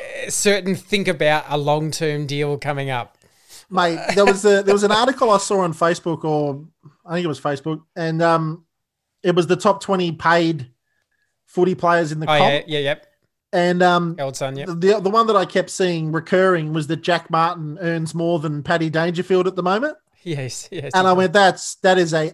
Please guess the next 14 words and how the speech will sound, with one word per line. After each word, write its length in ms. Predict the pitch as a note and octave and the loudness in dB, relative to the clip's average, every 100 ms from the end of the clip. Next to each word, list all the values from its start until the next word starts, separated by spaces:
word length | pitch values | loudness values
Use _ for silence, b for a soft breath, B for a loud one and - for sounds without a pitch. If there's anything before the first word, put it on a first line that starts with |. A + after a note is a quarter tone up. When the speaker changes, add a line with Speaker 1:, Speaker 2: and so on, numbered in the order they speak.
| - | 2
Speaker 1:
utter 720 | E3+ F#3 - E3 D#3 D3+ - | 2 2 0 0 0 -4 -8
travesty 680 | - - E3+ D#3 D3+ - C#3 | -8 0 0 0 -6 -8 -10
that 160 | C3+ C3 | -8 -4
that's 220 | D#3 - | -4 -4
happening." 380 | E3 C3 C#3 D#3+ | -6 -8 -10 -2
But 100 | F3 | 0
anyway, 400 | F3 D#3 C3+ D3 D#3 b b b - | 0 -2 -8 -10 -16 b b b 2
um, 380 | F3 F3+ F#3 - _ _ - | 2 2 -4 -14 _ _ -2
listen, 400 | F3+ F3+ F#3 D3 E3+ | 0 0 0 -4 0
I 220 | F#3+ A3 | 4 4
reckon 520 | G#3+ G3+ F#3+ F3 F#3 G#3+ | 4 2 0 0 -6 -2
my, 320 | F#3+ G#3 G#3+ | 2 2 0
my 280 | G3 G3+ G#3 | 0 0 2
mate 360 | G#3 F#3+ G3 | 2 2 0